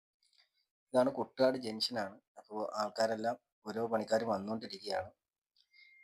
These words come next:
ഏകദേശം ഇപ്പൊ കുറെ പണിക്കാരെല്ലാം എത്തിയിട്ടുണ്ട്. അപ്പൊ രാവിലെ തന്നെ എനിക്ക് ഞെർക്ക് വീണിട്ടുണ്ട്. മൈനാപ്പള്ളിയിൽ ഒരു വീട് പുട്ടിയിടാൻ പോകാനുള്ള. അപ്പൊ മൈനാപ്പള്ളി റെയിൽവേ ക്രോസ് ആണ്. അപ്പൊ പു-,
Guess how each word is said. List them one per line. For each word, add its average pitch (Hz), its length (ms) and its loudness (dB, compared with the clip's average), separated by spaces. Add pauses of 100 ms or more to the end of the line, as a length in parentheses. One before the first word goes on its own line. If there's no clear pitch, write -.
(120)
ഏകദേശം 113 480 4 (360)
ഇപ്പൊ - 180 0
കുറെ 143 220 6 (140)
പണിക്കാരെല്ലാം 139 500 2
എത്തിയിട്ടുണ്ട്. 113 500 -4
അപ്പൊ 107 120 -6
രാവിലെ 110 400 2
തന്നെ 127 180 2
എനിക്ക് 107 280 -12
ഞെർക്ക് 120 280 0
വീണിട്ടുണ്ട്. 104 360 -6
മൈനാപ്പള്ളിയിൽ 107 760 0
ഒരു 107 120 -4
വീട് 107 200 -4
പുട്ടിയിടാൻ 117 580 4 (200)
പോകാനുള്ള. 107 420 0 (1700)
അപ്പൊ 135 120 8
മൈനാപ്പള്ളി 156 720 6 (1200)
റെയിൽവേ 139 360 4
ക്രോസ് 147 280 6
ആണ്. 127 160 6
അപ്പൊ 113 180 -8
പു-, 113 240 -12